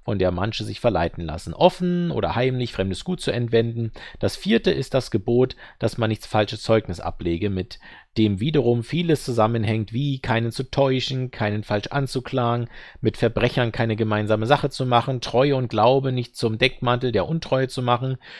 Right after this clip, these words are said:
Über alle diese Dinge sind passende Gesetze gegeben. Das fünfte Gebot endlich sucht die Quelle alles Unrechts,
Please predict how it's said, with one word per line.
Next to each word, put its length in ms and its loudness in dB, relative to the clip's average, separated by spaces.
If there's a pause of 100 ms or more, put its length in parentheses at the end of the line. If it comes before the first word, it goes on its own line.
(120)
Über 260 4
alle 200 4
diese 240 0
Dinge 300 0
sind 180 -2
passende 380 0
Gesetze 340 0
gegeben. 400 0
Das 160 -8
fünfte 320 0
Gebot 380 0
endlich 360 -4
sucht 220 -10
die 60 -10
Quelle 360 0
alles 220 0
Unrechts, 640 -4